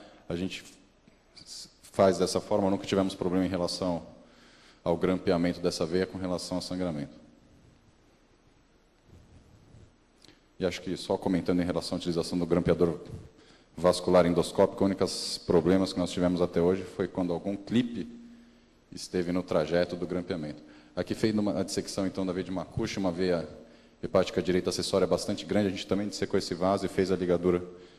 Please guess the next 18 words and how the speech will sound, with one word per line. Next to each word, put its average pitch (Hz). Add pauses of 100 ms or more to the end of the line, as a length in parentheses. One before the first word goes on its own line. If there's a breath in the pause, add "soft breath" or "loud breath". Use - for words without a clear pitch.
(200 loud breath)
fez 92
a 92
secção 98
desse 90
vaso 87
com 85
o -
grampeador 85
vascular. 101 (300 loud breath)
E 95
aqui -
vocês 107
podem 101
ver 92
todo 117
o 113
aspecto 104
interior, 90